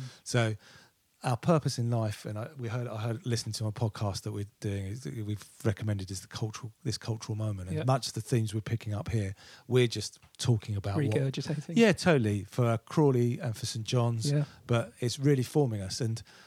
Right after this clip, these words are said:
Speaker 1: you know, one of the things Mark Sayers says in that is, "We are not formed for two coffees at ikea,
Speaker 2: Yeah.
Speaker 1: a really comfortable life, and go under the radar."
Speaker 2: Mm.
Speaker 1: We are formed by purpose, but we're story-making machines. So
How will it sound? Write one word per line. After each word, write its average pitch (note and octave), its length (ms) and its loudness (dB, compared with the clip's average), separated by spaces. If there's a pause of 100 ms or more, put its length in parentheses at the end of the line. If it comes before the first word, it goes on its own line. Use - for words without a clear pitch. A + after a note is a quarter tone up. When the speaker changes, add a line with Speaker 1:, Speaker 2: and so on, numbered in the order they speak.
(180)
Speaker 1:
you - 160 -2
know, G#2+ 140 0
one B2+ 380 0
of A2+ 60 0
the - 40 -12
things A2+ 220 -2
Mark A#2+ 180 -4
Sayers A#2 280 0
says A2 220 2
in A2 80 0
that A2+ 220 2
is, G2+ 300 -6 (380)
"We A#2+ 200 4
are A#2 80 4
not A#2+ 300 -2
formed A2+ 340 -2
for - 120 -4
two - 240 2
coffees G#2+ 500 -4
at - 160 -6 (200)
ikea, G#2+ 720 0
Speaker 2:
Yeah. D3+ 300 -8
Speaker 1:
a G#2+ 80 0
really A2+ 180 2
comfortable A2 480 -4
life, G2+ 320 -2
and G#2+ 140 -4
go G#2 180 2
under G#2 200 -2
the G2 100 -4
radar." F#2+ 460 -6 (180)
Speaker 2:
Mm. C3+ 220 -4 (100)
Speaker 1:
We B2+ 160 6
are A2+ 100 2
formed A2+ 380 -2
by G#2 180 -2 (380)
purpose, C3+ 460 4
but A#2 140 -4
we're A2+ 140 -2
story-making G#2+ 600 0
machines. G2+ 340 -6
So G#2 180 -8